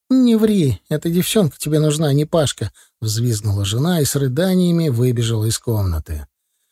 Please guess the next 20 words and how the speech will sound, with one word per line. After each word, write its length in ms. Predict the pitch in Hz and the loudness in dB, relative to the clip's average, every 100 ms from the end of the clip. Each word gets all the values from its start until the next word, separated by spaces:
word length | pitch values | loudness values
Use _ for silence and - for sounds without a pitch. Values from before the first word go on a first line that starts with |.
| _ _ _ _ | _ _ _ _
Постояв 540 | - - 110 147 175 123 | -10 -6 -2 0 0 0
в 100 | 139 | 2
нерешительности 840 | 156 147 135 175 165 151 147 - | 4 2 2 0 0 0 0 2
несколько 500 | 139 156 - 123 127 | 0 0 -2 -4 -2
мгновений, 520 | 123 123 139 180 170 | 0 0 0 2 0
комсорг 520 | 139 123 120 170 151 | 0 -2 -2 -2 -2
оделся, 480 | 120 113 160 165 147 | -4 -2 -2 0 0
вышел 280 | 156 175 139 | 0 0 0
на 140 | 139 | 0
улицу 380 | 147 190 175 135 | 0 2 0 0
и 40 | 123 | -4
пошел 400 | 117 107 135 120 | -4 -4 -4 -4
к 60 | |
телефонному 640 | - 107 104 190 202 190 | -4 -4 -2 0 2 2
автомату 480 | 180 - 170 180 156 | 0 -2 0 0 0
еще 360 | 139 127 - 175 | -2 -2 -2 0
раз 200 | 180 - | 0 0
набрать 420 | 139 117 131 131 | -2 0 -2 -2
квартиру 480 | - 113 104 120 120 | -4 -4 -4 -4 -2
Ивлевых. 640 | 117 107 92 85 82 - | -2 -2 -4 -6 -8 -10